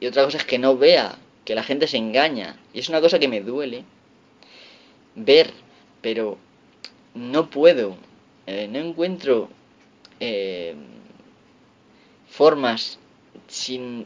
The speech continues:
digamos, no ofensivas para que la gente despierte,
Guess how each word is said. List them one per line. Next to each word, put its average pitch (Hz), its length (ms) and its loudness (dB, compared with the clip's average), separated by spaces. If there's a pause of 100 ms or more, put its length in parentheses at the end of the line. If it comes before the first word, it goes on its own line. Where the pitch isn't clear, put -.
digamos, 127 500 0
no 147 160 0
ofensivas 123 880 -6 (540)
para 123 220 2
que 117 100 -2
la 107 100 0
gente 165 320 0
despierte, 139 800 -2